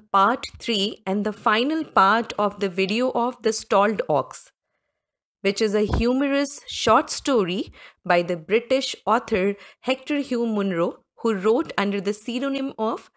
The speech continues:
Saki. Pseudonym, the pen name Saki. Hopefully you enjoyed the last two sessions and understood also.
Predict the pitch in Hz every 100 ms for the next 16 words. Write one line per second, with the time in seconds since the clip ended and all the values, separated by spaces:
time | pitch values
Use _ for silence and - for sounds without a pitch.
0 | _ - - 175 - 156 - _ _ -
1 | - 233 226 226 285 - _ _ - 202
2 | - - 240 254 214 180 415 - _ _
3 | - - 196 - - - _ _ _ _
4 | _ _ _ _ _ _ - 277 - 349
5 | 262 311 - _ 226 - 214 220 226 226
6 | 226 247 - - _ 202 202 208 220 262
7 | - - 247 466 - _ _ _ - -
8 | 208 - 160 160 - - _ _ _ _
9 | _ _ - 185 208 - 196 214 - 240
10 | 214 214 -